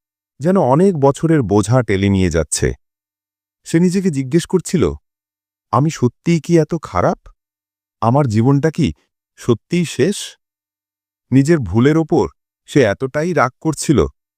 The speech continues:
যে নিজের বুকের ভিতর আগুন জ্বলছিল। অনেকবার চেষ্টা করেও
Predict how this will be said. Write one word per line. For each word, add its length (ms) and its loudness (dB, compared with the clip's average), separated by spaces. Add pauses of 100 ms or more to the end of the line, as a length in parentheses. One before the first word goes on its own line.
(120)
যে 120 4
নিজের 300 4
বুকের 380 0
ভিতর 280 -2 (140)
আগুন 420 2
জ্বলছিল। 500 0 (920)
অনেকবার 420 0
চেষ্টা 400 -4
করেও 360 0